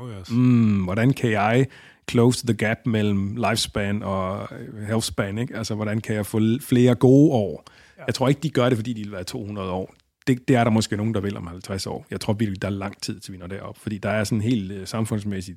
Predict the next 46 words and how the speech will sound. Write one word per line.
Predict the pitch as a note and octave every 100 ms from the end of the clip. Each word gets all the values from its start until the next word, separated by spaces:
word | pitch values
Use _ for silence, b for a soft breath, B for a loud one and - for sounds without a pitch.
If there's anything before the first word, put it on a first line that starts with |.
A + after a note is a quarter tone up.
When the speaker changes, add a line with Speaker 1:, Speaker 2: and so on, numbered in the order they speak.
| _ -
Speaker 2:
problemstilling | F#2+ A#2 A#2 - G2 G2+
i, | G#2 A#2
at |
hvis | G2+ G2+
vi |
alle | F#2+
sammen | G2+ F#2+
bliver | G#2 F#2
så |
gamle. | G#2+ F#2 G2+ F#2+ _ _ _ _ _ - - _
Og | A2+ G#2 F#2+ b b b b b b
så | -
er | A2
der |
hele | A2+ A#2+
den | G#2
kognitive | - C3 A#2+ G#2
del. | F#2 F#2 F2+
Kan | G2+
du | F2
overhovedet | F#2+ G#2+ F#2
holde | G2
dig | G#2+
kognitivt | - G2 G2+ - -
sund, | - G#2+ - _
til | -
du | F#2
er | F2 F2+
hundrede | G2 F2+
og |
tyve? | - F2 F#2 G2+ _ _ -
Det | G2+ F#2
er |
der | F2+
måske | F#2 F2+ G#2
nogle | F#2+
meget | G#2 G2+
få | - G#2
mennesker, | G2 - -
der |
kan, | - G2+ A2+
men, | F#2+ F2+
men | G#2 F#2+
grundlæggende | G2+ G2+ G2 F#2
set, | - F#2 -
så | G2